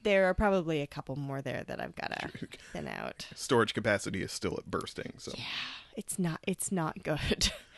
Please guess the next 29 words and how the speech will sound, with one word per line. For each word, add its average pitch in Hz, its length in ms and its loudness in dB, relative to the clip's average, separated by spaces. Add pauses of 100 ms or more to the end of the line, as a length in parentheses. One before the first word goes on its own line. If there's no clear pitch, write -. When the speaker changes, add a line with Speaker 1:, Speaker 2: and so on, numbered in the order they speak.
Speaker 1:
<laughs> - 340 -20
I - 80 12
don't 359 140 12
have 381 100 12
a 330 40 12
library 208 640 12
yet, 151 300 4
so 170 160 6
I 147 120 6
can't 160 280 -4
really 71 220 -8
do 67 120 -10
much - 200 -14
about - 140 -16
it. - 120 -20 (280)
Speaker 2:
<laughs> - 40 -2 (240)
So 120 440 8
I, 110 220 4
so - 120 -2
yeah, 101 220 0 (100)
I 95 220 -2 (180)
ha-, 131 180 6
had 135 160 8
the 117 160 4
itch, 104 140 4
was 98 100 -2
striking 110 300 4
out 104 80 2
everywhere. 98 320 2